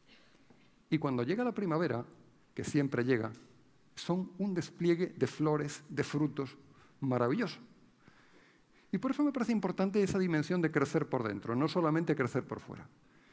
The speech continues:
Es aprovechar las dificultades personales, familiares, de trabajo, de salud, para crecer por dentro. Porque eso lo, nos da la solidez que necesitamos para estar allá arriba. Así que la primera dimensión de una vida apasionada es crecer,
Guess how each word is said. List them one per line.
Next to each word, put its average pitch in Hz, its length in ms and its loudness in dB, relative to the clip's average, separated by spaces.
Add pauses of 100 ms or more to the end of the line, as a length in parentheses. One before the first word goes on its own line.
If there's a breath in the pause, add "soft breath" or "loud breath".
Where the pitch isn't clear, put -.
(300 soft breath)
Es 147 160 2
aprovechar 156 800 4 (280)
las 135 200 2
dificultades 147 720 4
personales, 127 560 0
familiares, 123 580 2
de 123 80 0
trabajo, 120 440 2
de 117 80 -2
salud, 135 340 -2 (460 loud breath)
para 139 180 4
crecer 139 360 2
por 123 120 -2
dentro. 95 280 -6 (340)
Porque 151 300 6
eso 185 240 4 (120)
lo, 139 300 -2
nos 135 220 0
da 170 100 8
la 160 120 6
solidez 160 520 2
que 165 140 0
necesitamos 139 640 0
para 123 160 0
estar 123 220 0
allá 113 180 2
arriba. - 280 -8 (460 loud breath)
Así - 180 4
que 269 100 2
la 240 100 4
primera 214 300 2
dimensión 175 360 0
de 180 60 0
una 170 100 2
vida 165 120 4
apasionada 147 440 2
es 139 100 -2
crecer, 120 440 -2